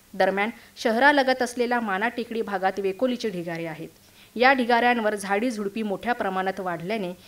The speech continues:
येथे जंगल निर्मिती झाली आहे. त्यामुळे आता येथे जंगली प्राण्यांनी आश्रय घेतला आहे. येथे अनेकांना जंगली प्राण्यांचे दर्शन घडले आहे. मात्र, आता येथे वाघ आणि बिबट्या या हिंसक प्राण्यांनी आपला बसेरा तयार केला असल्याने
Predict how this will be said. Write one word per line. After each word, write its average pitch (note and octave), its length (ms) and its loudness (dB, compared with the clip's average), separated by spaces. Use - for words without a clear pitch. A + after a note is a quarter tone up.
येथे G#3 300 0
जंगल G#3 360 2
निर्मिती F3+ 380 0
झाली E3 280 -8
आहे. D#3 140 -10
त्यामुळे G3 320 2
आता A3 240 6
येथे G#3+ 460 0
जंगली B3 300 4
प्राण्यांनी C4 480 4
आश्रय F#3+ 340 2
घेतला F3 300 -6
आहे. D#3+ 160 -8
येथे B3+ 220 4
अनेकांना D4+ 460 6
जंगली A#3+ 320 2
प्राण्यांचे B3 420 2
दर्शन G#3+ 340 0
घडले E3+ 300 -4
आहे. D#3+ 200 -6
मात्र, F#3+ 360 0
आता G#3+ 240 4
येथे G#3+ 600 -2
वाघ A#3+ 320 6
आणि A#3 220 2
बिबट्या G3 440 -2
या G#3+ 100 0
हिंसक A3+ 480 0
प्राण्यांनी A#3 420 2
आपला G3+ 280 0
बसेरा F#3 460 -2
तयार E3+ 180 -2
केला F#3 380 -6
असल्याने G3 400 0